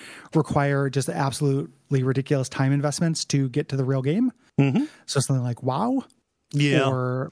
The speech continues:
Speaker 1: Final Fantasy fourteen.
Speaker 2: Mm-hmm.
Speaker 1: Um, where you have to dedicate your life to it, and it's like, "Oh, it gets good after sixty hours," and it's like,
Speaker 2: It's
Speaker 1: "Well,
Speaker 2: like,
Speaker 1: yeah, fuck you."
Speaker 2: mm, we,
Speaker 1: <laughs> It's
Speaker 2: like,
Speaker 1: like
Speaker 2: for, for, for a single episode, it's like, it's like fi-, like, fifteen,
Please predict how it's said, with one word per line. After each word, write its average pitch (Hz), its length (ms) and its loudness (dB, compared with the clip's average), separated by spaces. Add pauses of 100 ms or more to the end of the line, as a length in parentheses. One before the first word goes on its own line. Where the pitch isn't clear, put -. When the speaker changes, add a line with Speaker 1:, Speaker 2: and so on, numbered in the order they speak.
Speaker 1:
Final 139 200 2
Fantasy 135 260 -2
fourteen. 175 520 -2 (140)
Speaker 2:
Mm-hmm. 123 240 4 (880)
Speaker 1:
Um, 131 520 0
where 139 240 0
you 139 60 2
have 135 100 0
to 147 60 -2
dedicate 139 340 0
your 127 120 -6
life 131 220 -2
to 151 160 2
it, 156 140 -2
and 139 80 -2
it's 120 100 -4
like, 143 80 0
"Oh, 180 100 2
it 151 80 2
gets 151 160 -4
good 151 140 2
after 131 220 -4
sixty 139 340 -2
hours," 120 400 -4
and 135 80 -2
it's 127 100 -8
like, 160 100 -8
Speaker 2:
It's 190 80 0
Speaker 1:
"Well, - 80 2
Speaker 2:
like, 156 100 -4
Speaker 1:
yeah, 160 40 0
fuck 147 160 4
you." 147 140 2
Speaker 2:
mm, 147 240 0
we, 156 120 0
Speaker 1:
<laughs> 131 220 -4
It's 117 120 -2
Speaker 2:
like, - 0 -
Speaker 1:
like 160 220 4
Speaker 2:
for, 123 220 2 (280)
for, 160 160 4
for 160 180 0
a 131 60 -2
single 147 320 0
episode, 113 580 0
it's 113 240 -2
like, 110 220 0
it's 110 180 0
like 107 160 -2
fi-, - 260 0
like, 107 220 -2
fifteen, 107 760 0